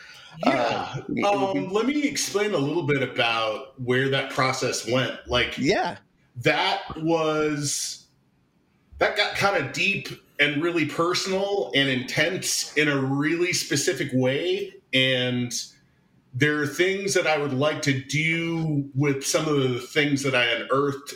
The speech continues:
Speaker 1: in that process at a later time. But while I was doing that, I was like, "You know what? Like,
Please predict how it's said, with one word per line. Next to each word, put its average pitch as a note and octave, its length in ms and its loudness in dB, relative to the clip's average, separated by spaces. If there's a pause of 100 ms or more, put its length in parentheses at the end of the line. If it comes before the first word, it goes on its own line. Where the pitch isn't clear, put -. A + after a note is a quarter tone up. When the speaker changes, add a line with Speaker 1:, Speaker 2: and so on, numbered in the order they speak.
(140)
Speaker 1:
in C#3+ 180 2
that A2 280 0
process B2 1000 0 (460)
at B2+ 140 4
a A#2+ 120 -2
later B2+ 300 2
time. C3 640 0
But E3+ 540 0 (580)
while D#3+ 680 0
I D#3 80 0
was C#3+ 220 0
doing F3 380 2
that, C3+ 160 0
I C3+ 80 2
was C3 200 0
like, C#3 220 0
"You D3 60 0
know F3+ 160 2
what? G3+ 320 -2
Like, C3 280 0